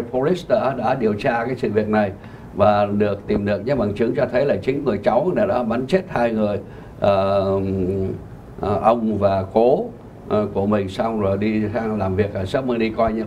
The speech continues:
có chuyện xảy ra. Và bây giờ anh này, ờ, trở, được, ờ, escort trở về, ờ, California để có thể ra luận tội trước tòa án.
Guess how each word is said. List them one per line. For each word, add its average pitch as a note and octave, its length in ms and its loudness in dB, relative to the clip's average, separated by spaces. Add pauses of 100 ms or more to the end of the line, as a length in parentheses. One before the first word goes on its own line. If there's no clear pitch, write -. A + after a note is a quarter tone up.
có B2 120 -6
chuyện G#2 140 -2
xảy G2 220 -4
ra. G#2+ 180 4 (400)
Và - 100 0
bây D#3 160 2
giờ G#3+ 140 6
anh A2+ 160 0
này, A2+ 260 2
ờ, G#2+ 220 0
trở, - 140 -4
được, G2+ 340 -2
ờ, G2 360 2
escort D#3+ 420 2
trở A2+ 180 2
về, G#2+ 300 4 (480)
ờ, G2 260 0 (580)
California A#2 800 2
để F#2+ 140 -2
có A#2 180 -2
thể F#2+ 260 -4
ra A2 180 4
luận G#2 280 -2
tội G2 180 0
trước - 180 -6
tòa F#2+ 160 0
án. A2 200 0